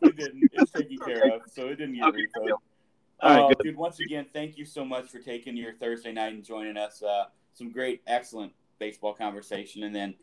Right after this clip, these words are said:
Speaker 1: it's always good to discuss football and tell a few stories here and there. Uh, it's also, now I want a sandwich.
Speaker 2: Yeah, absolutely. I might,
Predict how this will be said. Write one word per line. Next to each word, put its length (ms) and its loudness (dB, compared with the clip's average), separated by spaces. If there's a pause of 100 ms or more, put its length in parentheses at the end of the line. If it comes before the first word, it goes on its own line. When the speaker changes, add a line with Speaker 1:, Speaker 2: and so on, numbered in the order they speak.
(120)
Speaker 1:
it's 100 -10
always 220 2
good 160 -4
to 80 -8
discuss 380 -4
football 320 0
and 80 -6
tell 160 0
a 40 -4
few 160 -16
stories 400 -6
here 140 -8
and 100 -8
there. 260 -2 (260)
Uh, 180 6
it's 160 -8
also, 560 2
now 180 -2
I 60 0
want 180 -6
a 40 -10
sandwich. 580 -16 (880)
Speaker 2:
Yeah, 180 10
absolutely. 720 8
I 100 4
might, 280 10